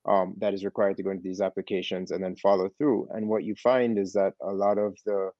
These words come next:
um, Black men and our Hispanic population as well, there's a significant delay in getting these therapies, even if it gets covered, um, because these,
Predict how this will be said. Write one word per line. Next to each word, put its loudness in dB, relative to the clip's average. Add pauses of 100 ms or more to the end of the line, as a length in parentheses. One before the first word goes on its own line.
(380)
um, 0 (180)
Black 2
men -2
and -4
our -2
Hispanic -2
population -2
as -6
well, 0 (460)
there's 0
a 0
significant -4
delay 0
in -6
getting -2
these -4
therapies, 2
even 4
if 0
it 2
gets 2
covered, 0 (800)
um, 0
because 0
these, -6